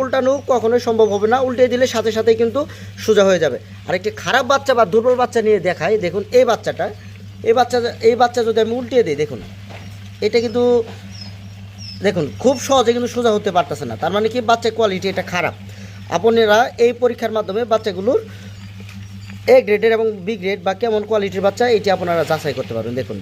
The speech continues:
বাচ্চা, এই দেখুন। আর একটি ভালো বাচ্চা যদি আমরা উল্টিয়ে দেই, আপনাদের দেখাই, দেখুন, দেখুন, সাথে সাথে কিন্তু বাচ্চাগুলো সোজা হয়ে যাবে।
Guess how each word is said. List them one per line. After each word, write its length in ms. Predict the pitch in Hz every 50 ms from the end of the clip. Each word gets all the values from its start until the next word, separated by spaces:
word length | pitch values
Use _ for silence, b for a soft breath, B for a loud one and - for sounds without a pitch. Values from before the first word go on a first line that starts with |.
| 120
বাচ্চা, 220 | 143 143 - - 101 - - - - - - - - - - 147
এই 60 | 143 135
দেখুন। 240 | 127 104 - 151 202 262 - - - - - - - - - -
আর 60 | 147 185
একটি 140 | 185 196 220 160 -
ভালো 180 | - 160 202 240 247
বাচ্চা 220 | 262 254 262 - 247 220 226
যদি 140 | 220 214 226 220 202
আমরা 180 | 190 185 196 208 214 214 226
উল্টিয়ে 300 | 247 233 - 233 233 208 151 165
দেই, 120 | 180 202 196 185
আপনাদের 460 | - 180 175 170 165 151 160 170 170 - 147
দেখাই, 260 | 139 131 - 160 202 226 180 156
দেখুন, 200 | 143 - 127 104 - - - - - - - - - - - - - -
দেখুন, 200 | 139 127 - 113 98 - - - - - - - - 190
সাথে 180 | 208 220 269 269 254
সাথে 160 | 262 220 220 220
কিন্তু 140 | 220 214 220 208
বাচ্চাগুলো 300 | 214 214 214 180 180 175 -
সোজা 160 | 185 160 165 156 156
হয়ে 140 | 139 123 120
যাবে। 140 | 101 110